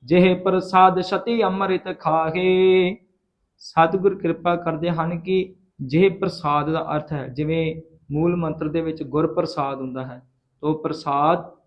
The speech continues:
ਗੁਰੂ ਦੀ ਕਿਰਪਾ ਹੁੰਦੀ ਹੈ। ਇੱਥੇ ਵੀ ਸਤਿਗੁਰ ਕਹਿੰਦੇ, "ਜੇ ਪ੍ਰਸਾਦ",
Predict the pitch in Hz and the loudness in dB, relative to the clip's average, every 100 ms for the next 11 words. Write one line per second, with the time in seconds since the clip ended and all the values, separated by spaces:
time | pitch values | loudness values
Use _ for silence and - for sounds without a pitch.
0 | _ 131 160 208 202 202 151 - 156 143 | _ -2 2 4 2 -4 -4 -2 -2 -2
1 | 139 147 147 143 - 180 - 196 190 156 | -4 -2 -2 -6 -6 -6 -2 0 0 -2
2 | 151 160 160 190 202 165 170 170 160 156 | -2 -2 0 0 0 0 -2 -2 -4 -4
3 | 143 147 175 180 | -2 4 4 2